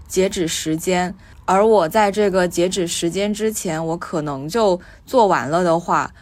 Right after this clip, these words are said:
我会一直，就类似于小易这样，但是可能出发点不同，我会一直把这个事情先放着，暂时不要交出去。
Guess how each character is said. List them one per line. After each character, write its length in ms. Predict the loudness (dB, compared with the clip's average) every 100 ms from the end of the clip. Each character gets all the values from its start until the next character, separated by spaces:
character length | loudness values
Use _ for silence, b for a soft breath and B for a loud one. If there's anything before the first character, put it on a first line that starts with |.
| b
我 140 | -4 -2
会 260 | 0 0
一 200 | 0 -4
直， 420 | -6 -2 -2 -2 -4 -10
就 180 | 0 2
类 180 | 4 2
似 180 | 0 2
于 140 | 2
小 200 | 2 -2
易 160 | -2 -4
这 120 | 0
样， 200 | 0 0
但 140 | -2
是 100 | -2 -4
可 160 | -6
能 260 | -4 -4 -6
出 160 | -6
发 160 | 0 0
点 200 | 0 -4
不 140 | -4
同， 300 | -6 -4 -6
我 180 | -4 -4
会 300 | 0 2 2
一 120 | 0
直 160 | -4 -2
把 160 | 0 0
这 160 | 0
个 140 | -2 -2
事 180 | -4
情 220 | -4 -4 -4
先 300 | -2 -2 0
放 280 | 0 0
着， 200 | -2 -6
暂 180 | -2 -2
时 100 | -2
不 120 | -2
要 120 | 0 0
交 220 | 2 0
出 200 | 0 -6
去。 260 | -4 -6